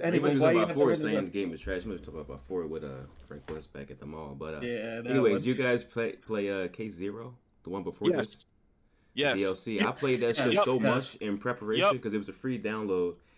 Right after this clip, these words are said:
Speaker 3: Yep.
Speaker 1: And I asked, that was co-op as well. That was like a taste of it so they could see what to do in part two. And man, when I tell
Speaker 2: Mm-hmm.
Speaker 1: you, that's, uh, I mean, it wasn't hard to complete this as far as
Speaker 3: That
Speaker 1: the
Speaker 3: small
Speaker 1: achievements.
Speaker 3: town, yeah.
Speaker 1: But I remember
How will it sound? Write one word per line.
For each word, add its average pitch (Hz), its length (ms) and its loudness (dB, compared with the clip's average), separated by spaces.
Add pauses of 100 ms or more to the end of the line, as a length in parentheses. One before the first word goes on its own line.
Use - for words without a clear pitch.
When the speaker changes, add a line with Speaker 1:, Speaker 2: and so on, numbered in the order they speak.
Speaker 3:
Yep. 147 260 4
Speaker 1:
And - 40 2
I 113 40 0 (120)
asked, 113 220 -2
that 120 140 0
was 139 120 -2
co-op 104 320 0
as 98 100 -4
well. 107 140 -2
That 98 140 -2
was 101 100 -6
like 92 140 -6
a 87 40 -8
taste 110 360 -8
of 82 120 -8
it 80 80 -8
so 85 100 -14
they 87 100 -8
could - 120 -14
see 90 300 -8
what 85 180 -10
to - 100 -20
do 82 200 -10
in 80 80 -10
part 73 300 -14
two. 92 320 -8 (440)
And 85 140 -8
man, 92 180 -2
when 95 100 -2
I 104 80 -2
tell 131 180 2
Speaker 2:
Mm-hmm. 101 80 2
Speaker 1:
you, 98 60 0
that's, 113 280 -2
uh, 98 420 -4
I - 60 -10
mean, 80 200 -10
it 92 160 -10
wasn't 82 240 -8
hard 85 260 -6
to 78 140 -10
complete 76 360 -14
this 80 240 -10
as - 100 -20
far 82 120 -10
as 80 60 -6
Speaker 3:
That 76 80 -6
Speaker 1:
the 76 60 -8
Speaker 3:
small 117 200 -4
Speaker 1:
achievements. 110 220 -6
Speaker 3:
town, 107 180 -10
yeah. 104 360 -10
Speaker 1:
But 95 120 -4
I 104 40 0
remember 101 600 -2